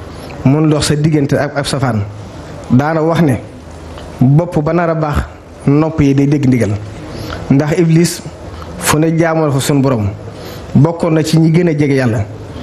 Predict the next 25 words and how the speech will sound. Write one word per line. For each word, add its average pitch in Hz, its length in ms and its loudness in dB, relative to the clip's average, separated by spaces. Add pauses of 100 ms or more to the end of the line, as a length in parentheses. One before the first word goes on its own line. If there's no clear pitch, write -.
(180)
waaye 147 360 2
gàntu 160 280 0
ndigal 143 300 4
tax 143 180 -2
na 139 180 0 (540)
mu 139 240 4
dem 147 200 2
ba 139 100 2
yées 147 260 2
ñëpp, 156 160 2 (640)
ba 139 180 4
suñu 156 240 2
borom 143 280 0
wax 147 140 0
ko 143 120 0
ne 151 100 0
ko, 123 80 -4 (580)
"Fahbit 151 460 2
minha 143 380 2
famaa 139 280 2
yakunu 135 380 0
laka 131 260 0
an 143 100 0
tatakabbara 127 580 -2
fiiha 123 340 4